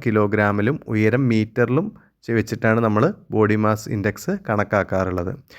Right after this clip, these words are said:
ബോഡി മാസ് ഇൻഡെക്സിൻ്റെ ഇക്വേഷൻ എന്ന് പറഞ്ഞാൽ ഒരു വ്യക്തിയുടെ വെയിറ്റ്, കിലോഗ്രാമിലുള്ള വെയിറ്റ് ഹരിക്കണം ആ വ്യക്തിയുടെ ഹൈറ്റിനെ പരസ്പരം മൾട്ടിപ്ലൈ ചെയ്ത് മീറ്ററിൽ. അത് ചെയ്യുമ്പോഴാണ് ഒരു വ്യക്തിയുടെ ബോഡി മാസ് ഇൻഡെക്സ് നമുക്ക് കിട്ടുക. അപ്പോൾ ഈ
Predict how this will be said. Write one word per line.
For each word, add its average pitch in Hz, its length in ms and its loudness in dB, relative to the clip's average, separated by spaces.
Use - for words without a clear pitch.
ബോഡി 120 200 4
മാസ് 135 320 2
ഇൻഡെക്സിൻ്റെ 135 440 0
ഇക്വേഷൻ 139 500 -2
എന്ന് 151 180 0
പറഞ്ഞാൽ 110 260 2
ഒരു 110 120 0
വ്യക്തിയുടെ 113 340 0
വെയിറ്റ്, 110 360 0
കിലോഗ്രാമിലുള്ള 110 640 0
വെയിറ്റ് 104 280 -2
ഹരിക്കണം 107 480 -4
ആ 110 140 2
വ്യക്തിയുടെ 113 400 0
ഹൈറ്റിനെ 107 480 -2
പരസ്പരം 113 440 -4
മൾട്ടിപ്ലൈ 101 400 -2
ചെയ്ത് 95 180 -2
മീറ്ററിൽ. 104 440 -2
അത് 123 120 2
ചെയ്യുമ്പോഴാണ് 123 580 2
ഒരു 117 220 0
വ്യക്തിയുടെ 113 480 0
ബോഡി 110 320 4
മാസ് 113 320 0
ഇൻഡെക്സ് 110 440 -2
നമുക്ക് 107 300 -2
കിട്ടുക. 107 340 0
അപ്പോൾ 139 180 0
ഈ 139 40 2